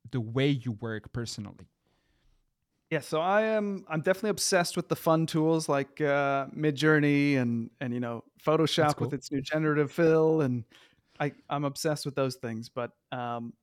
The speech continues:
Speaker 2: I think probably the most fascinating is just the amount of time I now spend with Chat G P T.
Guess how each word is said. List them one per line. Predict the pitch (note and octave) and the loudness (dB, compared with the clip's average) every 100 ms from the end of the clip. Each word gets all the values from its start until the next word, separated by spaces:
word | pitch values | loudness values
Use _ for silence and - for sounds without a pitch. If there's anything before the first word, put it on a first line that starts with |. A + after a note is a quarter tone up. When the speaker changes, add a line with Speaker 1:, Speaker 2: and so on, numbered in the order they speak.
| _ _ - | _ _ -6
Speaker 2:
I | D3 | -4
think | - A3+ _ _ _ _ | -4 -6 _ _ _ _
probably | - G3+ A3+ | 0 2 4
the | G3+ | 2
most | F#3 - | 0 0
fascinating | F3 F3+ - E3+ D#3+ | 0 0 -2 -2 0
is | D3+ - | -2 -4
just | F3+ | -8
the | - | -4
amount | B3+ F#3 F3+ B3+ - | -2 0 0 -2 -4
of | F#3 - | -6 -8
time | - D3+ D#3+ D#3+ | -8 -2 0 0
I | C#3 | 0
now | C3 C3+ | 0 -2
spend | - C#3+ C3 | -4 -4 -2
with | B2 | -4
Chat | - C3 | -4 -6
G | - B2 | -8 -10
P | A2+ | -10
T. | - C3 - | -12 -12 -12